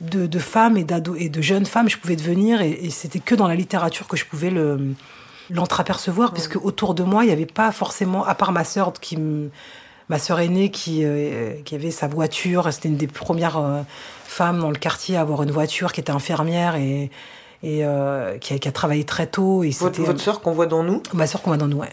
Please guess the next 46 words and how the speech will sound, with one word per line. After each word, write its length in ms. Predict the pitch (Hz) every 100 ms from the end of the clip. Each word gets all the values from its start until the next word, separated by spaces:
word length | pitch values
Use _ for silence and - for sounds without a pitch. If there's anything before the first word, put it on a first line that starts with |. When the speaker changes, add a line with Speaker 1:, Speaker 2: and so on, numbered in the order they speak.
| 156
Speaker 1:
ouais. 120 | 135 - - - - -
Et 60 | 156
dans 100 | 160
sa 160 | 139 165
manière 320 | 170 196 185
de, 240 | 160 151
de, 200 | 143 147
de 140 | 139 143
s'habiller, 600 | - 156 151 165 190 185
dans 80 |
sa 160 | 151 156
manière 340 | 147 156 170
de, 360 | 156 151 143 143 139 - -
d'utiliser 420 | 160 - 170 160 175
la 140 | 156
langue 160 | 170 180
pour 180 | 160
nous 80 | 156
défendre 460 | 147 156 175 160 151
tous 380 | - 214 220 - - - - _
et 100 | 165
toutes, 420 | - 202 220 - - - - _ -
y-, 180 | -
c'était 400 | - 160 139 190 - -
une 160 | 226
des 140 | 180 165
rares 340 | - 233 -
figures 540 | - 202 165 220 220
de... 920 | 160 175 165 160 160 160 156 156 151 151 _ _
qui 100 | -
donnait 180 | 160 170
envie 160 | 175 190
de 60 |
grandir. 420 | 160 165 160 143 - _ - 190
Speaker 2:
Hmm. 60 |
Speaker 1:
Mais 60 | 151
sinon, 300 | - 196 208
autour 280 | 190 - 180
de 100 | 170
moi, 340 | 165 190 220 233 - _ _
j'avais 300 | - 160 151 -
très 240 | - - 226
peu 220 | - 220
de... 640 | 180 165 156 151 151 151
de 140 | 147 165
référents, 720 | 180 - 185 165 185 233